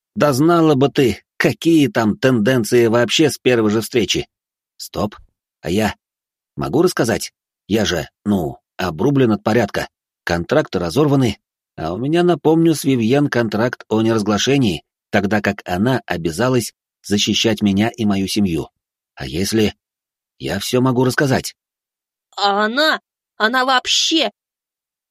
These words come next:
Speaker 1: Сглатываю и жмурюсь перед отдачей.
Speaker 2: Вивьен людей ест.
Speaker 1: Жду, жмурюсь,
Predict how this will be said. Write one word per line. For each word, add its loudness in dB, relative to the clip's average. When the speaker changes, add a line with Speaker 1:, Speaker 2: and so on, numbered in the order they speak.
Speaker 1:
Сглатываю 0
и -2
жмурюсь 0
перед -2
отдачей. -8
Speaker 2:
Вивьен -4
людей 0
ест. -6
Speaker 1:
Жду, 0
жмурюсь, 0